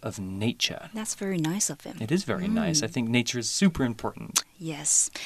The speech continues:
Speaker 2: And so in the article, it says, "Now, thanks to her,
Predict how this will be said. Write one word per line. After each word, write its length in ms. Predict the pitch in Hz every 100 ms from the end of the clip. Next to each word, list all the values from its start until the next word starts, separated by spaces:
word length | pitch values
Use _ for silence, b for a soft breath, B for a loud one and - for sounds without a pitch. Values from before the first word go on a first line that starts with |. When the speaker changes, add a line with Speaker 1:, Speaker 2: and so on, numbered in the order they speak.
| B
Speaker 2:
And 100 | -
so 120 | 190 208
in 160 | 180
the 80 | 175
article, 500 | 170 240 247 - 147
it 220 | - 147
says, 400 | - 147 143 165 b b -
"Now, 420 | 156 143 170 262
thanks 480 | - - 214 302 -
to 120 | - 147 -
her, 240 | 139 170